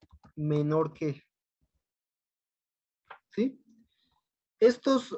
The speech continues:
son operadores relacionales. Yo puedo saber, ¿la edad de Juan es mayor a la edad de Pedro? ¿O la edad de Juan es menor a la edad de Pedro? ¿O es diferente a la edad de Pedro?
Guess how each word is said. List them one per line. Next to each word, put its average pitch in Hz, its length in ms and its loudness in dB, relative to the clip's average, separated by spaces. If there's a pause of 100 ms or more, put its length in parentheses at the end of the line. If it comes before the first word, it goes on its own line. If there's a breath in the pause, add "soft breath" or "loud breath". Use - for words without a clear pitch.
son 214 280 6
operadores 180 720 8 (100)
relacionales. 156 1080 2 (1160)
Yo 202 140 0
puedo 220 240 8
saber, 180 440 0 (360)
¿la 151 280 4
edad 185 420 2
de 190 220 -2
Juan 202 560 2
es 202 220 0
mayor 185 440 0
a 190 100 -2
la 156 140 0
edad 160 240 0
de 170 100 -4
Pedro? 160 540 -2 (200)
¿O 135 100 -6
la 127 120 -4
edad 143 180 0
de 165 100 2
Juan 180 220 -2
es 185 140 -4
menor 156 380 0
a 156 80 0
la 135 120 -4
edad 139 120 -2
de 143 60 -2
Pedro? 202 320 0
¿O 151 160 6
es 165 100 2
diferente 156 580 -2
a 139 60 -2
la 131 80 -4
edad 139 140 -2
de 139 80 -2
Pedro? 208 340 -2